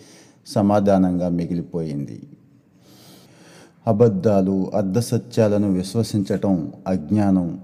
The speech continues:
అని అందరికీ తెలిసిందే. కానీ వాస్తవాలను అంగీకరించడానికి చాలామందికి మనసు రాదు. రాజ్యాంగబద్ధమైన ప్రజాస్వామ్యం దేశీయంగా ఎండమావిలా మారిపోయింది. ఇది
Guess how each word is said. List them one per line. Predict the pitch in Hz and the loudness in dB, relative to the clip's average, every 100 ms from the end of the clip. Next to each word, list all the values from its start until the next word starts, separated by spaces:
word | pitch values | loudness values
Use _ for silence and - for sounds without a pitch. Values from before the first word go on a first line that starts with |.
| - | -6
అని | 104 98 101 | -4 -4 -4
అందరికీ | 95 92 92 101 | -2 0 -2 -2
తెలిసిందే. | 95 92 82 - 90 85 82 - - - | -4 -4 -6 -6 -6 -6 -10 -16 -16 -8
కానీ | 85 113 143 - - | -2 0 -2 -4 -12
వాస్తవాలను | 82 78 92 - 117 113 120 120 123 - | -8 -6 -6 0 2 4 2 -2 -6 -8
అంగీకరించడానికి | 98 95 107 104 92 90 92 87 87 87 95 82 67 - 85 | -4 -2 -2 -2 -4 -2 -2 -2 -4 -6 -6 -6 -8 -10 -8
చాలామందికి | 71 90 98 98 95 95 | -6 -2 0 0 0 -2
మనసు | 87 82 95 101 | -2 -2 -4 -4
రాదు. | 90 85 - - - - 87 | -4 -4 -6 -12 -20 -14 -8
రాజ్యాంగబద్ధమైన | 85 80 80 110 120 123 110 98 104 104 101 | -6 -8 -2 0 2 2 2 2 2 2 0
ప్రజాస్వామ్యం | 95 - 85 80 98 - 101 92 90 90 80 - - 92 73 | -2 -4 -6 -2 -2 -2 -2 0 0 -2 -6 -10 -10 -10 -2
దేశీయంగా | 95 117 127 120 110 98 101 82 - - | -2 0 0 0 2 2 0 0 -6 -6
ఎండమావిలా | 90 80 92 101 104 104 107 | -6 0 2 2 2 2 2
మారిపోయింది. | 95 85 - 87 80 67 58 - - - - _ _ - - - _ _ | 2 0 -6 -8 -6 -8 -10 -14 -18 -20 -20 _ _ -20 -20 -20 _ _
ఇది | 127 135 110 92 | 2 4 4 2